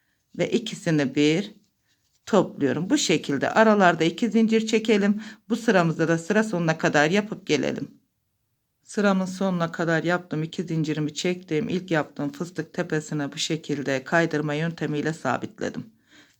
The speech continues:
Bir zincir çekiyorum ve bir üst sıraya geçiş yapıyorum. İlmeğimi uzatıyorum. Hemen ilk fıstık tepesine bir fıstık yapıyorum.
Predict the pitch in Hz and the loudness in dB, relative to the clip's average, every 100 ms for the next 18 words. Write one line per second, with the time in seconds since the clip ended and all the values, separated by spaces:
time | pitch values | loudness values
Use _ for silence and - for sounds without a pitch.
0 | - 196 175 165 160 156 196 196 170 160 | 0 0 2 0 0 0 -4 -2 -2 -2
1 | 156 165 165 180 180 - 156 156 147 139 | 2 0 0 -6 -8 -2 0 2 0 -4
2 | - 156 139 - 139 139 131 185 190 165 | -4 -2 -4 -2 -2 -2 -2 -2 0 0
3 | 147 151 165 165 165 165 151 160 180 170 | 0 -2 -2 -2 -2 0 0 0 0 2
4 | 151 135 185 - 165 160 147 - 175 170 | 0 -2 -6 -6 -10 -8 -12 -8 -4 -4
5 | 151 156 156 156 143 - 147 - 131 - | -4 -4 -4 -6 -10 -10 -12 -8 -8 -8
6 | 123 - | -8 -8